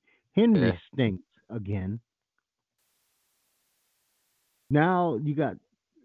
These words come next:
Speaker 1: three back-to-back really good games. You got the Saints, they're going into Chicago to play the Bears. I think the Saints finally come down to earth and Chicago's gonna beat them at home.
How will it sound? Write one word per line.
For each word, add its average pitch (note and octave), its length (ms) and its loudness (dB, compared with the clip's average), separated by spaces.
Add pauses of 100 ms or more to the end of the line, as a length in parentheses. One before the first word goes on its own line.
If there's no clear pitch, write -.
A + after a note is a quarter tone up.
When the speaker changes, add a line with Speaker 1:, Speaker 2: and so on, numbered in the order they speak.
(360)
Speaker 1:
three G#3+ 280 2
back-to-back D#3 720 -4
really B2+ 300 2
good A2+ 280 -2
games. F2+ 380 -8 (380)
You C#3+ 100 -6
got C3+ 200 -4
the A#2+ 100 -6 (100)
Saints, F#3+ 320 -2
they're C3+ 80 -4
going D3 260 -2
into D3 200 -4
Chicago C3 500 -4
to A2+ 80 -4
play A#2 240 -2
the G#2 120 -4
Bears. G#2 500 -2 (840)
I D3+ 120 0
think A3 260 -4
the D#3+ 100 -6 (100)
Saints E3 240 0 (100)
finally C#3 320 0
come B2 240 -2
down A#2 220 -4
to A2 80 -6
earth A2 320 -6
and G2 180 -10
Chicago's G#2+ 560 -4
gonna G2+ 220 0
beat G#2 300 -6
them F#2 140 -2
at F2+ 140 -4
home. E2+ 300 -12